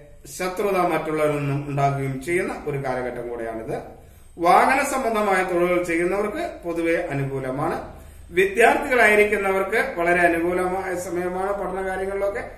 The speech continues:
പക്ഷെ സുഹൃത്തുക്കളിൽ നിന്നും ദുരിതങ്ങളും പ്രയാസങ്ങളും ഒക്കെ ഉണ്ടാകാൻ സാധ്യതയുണ്ട്. സുഹൃത്തുക്കൾ മൂലം പ്രയാസം അനുഭവപ്പെടാൻ സാധ്യതയുള്ളതാണെന്നുള്ളത് കൊണ്ട്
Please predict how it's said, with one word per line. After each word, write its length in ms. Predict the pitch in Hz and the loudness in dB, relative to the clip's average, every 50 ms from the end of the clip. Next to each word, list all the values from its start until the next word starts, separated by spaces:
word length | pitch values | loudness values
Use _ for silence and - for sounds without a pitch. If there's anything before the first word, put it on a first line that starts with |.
| - - - - - - 233 | -18 -20 -20 -16 -8 -2 -2
പക്ഷെ 200 | 220 220 220 208 | 0 0 0 -4
സുഹൃത്തുക്കളിൽ 840 | - - 214 220 240 269 277 262 269 269 247 - 226 202 190 175 | -4 -4 -4 0 0 0 0 0 0 -2 -2 0 0 2 2 2
നിന്നും 560 | 175 156 151 147 139 135 - - - - - - - - - - - | 2 2 0 0 -2 -2 -4 -6 -10 -12 -14 -16 -18 -18 -18 -8 -2
ദുരിതങ്ങളും 680 | 165 175 180 175 170 165 160 156 156 156 151 147 143 | 0 2 2 4 4 2 4 4 2 2 2 0 0
പ്രയാസങ്ങളും 680 | 147 147 147 147 151 151 147 156 143 143 143 135 135 135 | 0 2 2 2 2 2 0 -2 -2 -2 -2 0 -2 -2
ഒക്കെ 100 | 135 135 | -2 -4
ഉണ്ടാകാൻ 500 | 131 127 127 127 123 123 123 123 120 123 - | -4 -2 -2 -2 -2 -2 -2 -4 -4 -6 -6
സാധ്യതയുണ്ട്. 580 | - 139 139 139 143 156 160 160 165 175 185 - | -4 -2 0 0 2 0 0 2 2 0 0 -2
സുഹൃത്തുക്കൾ 800 | - - - 185 202 233 233 226 233 - 262 254 - - 262 | -4 -8 -6 -2 0 0 0 0 -2 -4 -6 -6 -4 -2 -2
മൂലം 800 | 254 254 240 214 214 220 233 262 285 330 339 - - - - - - - - - - - | -2 -2 -4 -4 -4 -2 0 2 4 4 4 4 2 -4 -10 -12 -18 -20 -20 -18 -8 -2
പ്രയാസം 640 | 190 185 185 185 180 180 180 - 185 185 180 - 165 | 2 4 6 6 6 6 4 2 -2 -4 -4 -2 -2
അനുഭവപ്പെടാൻ 640 | 165 170 170 165 165 165 - - - 247 302 294 - | 0 0 2 2 0 0 0 2 2 2 2 0 -2
സാധ്യതയുള്ളതാണെന്നുള്ളത് 1200 | - 175 170 165 170 170 165 160 156 156 151 151 151 151 147 143 147 156 151 151 147 151 156 160 180 | -2 -2 0 0 0 0 2 2 2 2 2 2 2 2 2 0 0 -2 -2 -2 -2 -4 -4 -2 -2
കൊണ്ട് 240 | 185 185 185 202 | -2 -2 -2 -4